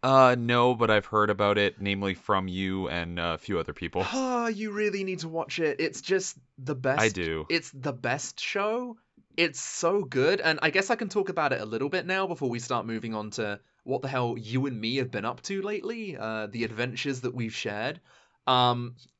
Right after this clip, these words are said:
Speaker 2: so My Love Story is, I, I don't, I don't wanna call it a deconstruction of shoujo anime because it's, it's not, but it definitely subverts expectations as far as a shoujo anime goes. Um,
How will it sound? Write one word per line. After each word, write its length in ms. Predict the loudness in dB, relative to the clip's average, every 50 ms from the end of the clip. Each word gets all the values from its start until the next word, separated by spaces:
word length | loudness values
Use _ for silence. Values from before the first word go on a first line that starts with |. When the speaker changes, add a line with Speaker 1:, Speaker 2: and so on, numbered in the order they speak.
| _
Speaker 2:
so 520 | -8 -2 2 4 4 4 4 2 0 -2 -4
My 220 | -2 0 0 2 2
Love 240 | 2 0 0 -2
Story 500 | -4 -6 -4 -4 -4 -2 -2 -4 -4 -4
is, 500 | -2 0 0 0 0 -2 -6 -8 -14 -18 -20 _ _ _ _ _ _ _ _ _ _ _ 2
I, 100 | 2 4 4
I 80 | 2
don't, 300 | 2 2 0 0 0 0 0
I 80 | -2 -6
don't 300 | -2 -2 -2 -2 -2 -4
wanna 160 | -6 -6 -4
call 220 | -4 -2 -2 -2
it 80 | -2 -4
a 40 | -4
deconstruction 760 | -4 -6 -6 -6 -8 -10 -10 -8 -6 -6 -6 -6 -6 -8 -8 -8
of 80 | -8
shoujo 420 | -6 -4 -4 -4 -2 -4 -4 -4 -2
anime 300 | -4 -4 -4 -4 -6 -6
because 220 | -6 -6 -6 -6
it's, 220 | -6 -8 -10 -16 -18 _ _ _ _ -20 -20 _ _ _
it's 240 | -2 -2 -2 -4 -6
not, 420 | -4 -4 -2 -2 -2 -2 -2 0 0
but 160 | 0 2 2
it 140 | 0 0 0
definitely 420 | -2 -2 -2 -4 -8 -6 -4 -4
subverts 640 | -4 -4 -6 -6 -6 -4 -4 -4 -4 -4 -6 -6 -6
expectations 1040 | -8 -8 -8 -10 -10 -10 -10 -8 -8 -6 -4 -4 -4 -4 -6 -6 -8 -8 -8 -6 -6
as 140 | -8 -4
far 240 | -4 -2 -2 0 -2
as 100 | -4 -4 -4
a 100 | -4 -2
shoujo 580 | -2 -2 -2 -2 -2 -2 -2 -2 -2 -2 -2 -2 -4
anime 420 | -4 -4 -4 -4 -6 -6 -8 -8
goes. 460 | -6 -6 -4 -4 -4 -4 -6 -8 -12 -16 _ _ _ _ _ _ -20 -20 -20 _ _ 2
Um, 560 | 4 4 4 4 2 0 -2 -4 -6 -8